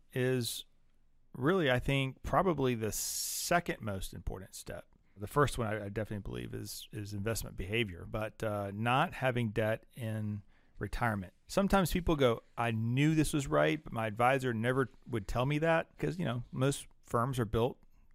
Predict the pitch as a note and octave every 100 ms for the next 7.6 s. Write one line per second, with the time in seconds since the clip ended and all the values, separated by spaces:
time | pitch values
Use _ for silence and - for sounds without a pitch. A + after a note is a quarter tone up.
0 | - B1+ B1 - A#2 B2 A#2+ G#2+ - C3
1 | B2+ A#2+ - A2 A#2+ B2 A#2+ - - C3
2 | A#2+ A#2+ C3+ - B2 A2+ G2+ G2+ A#2 -
3 | C3 A2+ A2+ A2 G#2+ A#2 A2 G#2+ A2 G#2
4 | G#2 B2 G1+ - - G#2+ C3 - - C#3
5 | D3+ C#3 A#2 C#3 B2+ - A#2+ A2+ A2 B2
6 | A#2 C#3 - - G#2+ G#2 G#2+ A2 G#2+ G#2
7 | G#2+ - A2 A2+ -